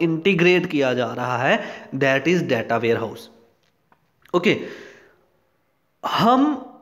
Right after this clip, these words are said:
सॉफ्टवेयर और हार्डवेयर का यूज़ करते हैं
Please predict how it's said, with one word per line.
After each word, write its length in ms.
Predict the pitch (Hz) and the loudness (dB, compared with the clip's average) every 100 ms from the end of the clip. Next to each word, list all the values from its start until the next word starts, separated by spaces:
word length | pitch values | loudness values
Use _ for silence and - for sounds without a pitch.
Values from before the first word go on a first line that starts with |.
| _ _ _ | _ _ _
सॉफ्टवेयर 760 | - 190 156 - 208 247 302 - - - - - | -2 2 2 2 2 4 2 -2 -12 -20 -2 4
और 140 | 233 | 4
हार्डवेयर 500 | - 151 156 165 196 | 4 2 2 4 4
का 120 | 202 214 | 4 2
यूज़ 320 | 147 156 160 | 2 0 2
करते 380 | 139 117 139 127 | 0 0 0 2
हैं 140 | 131 | 0